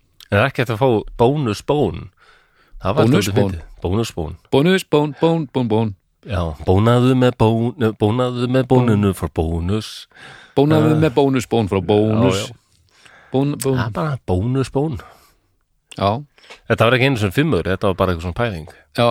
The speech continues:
Speaker 2: þetta er bara viðskiptahugmynd. Bara
Speaker 1: Akkurat.
Speaker 2: framtíðin getum við fært rök fyrir. Já,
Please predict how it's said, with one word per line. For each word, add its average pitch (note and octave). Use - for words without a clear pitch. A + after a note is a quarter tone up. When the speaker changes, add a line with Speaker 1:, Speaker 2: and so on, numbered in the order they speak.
Speaker 2:
þetta A#2+
er -
bara B2
viðskiptahugmynd. G2+
Bara A#2
Speaker 1:
Akkurat. G#2+
Speaker 2:
framtíðin A#2
getum A2+
við G#2+
fært -
rök G2+
fyrir. G2
Já, A#2+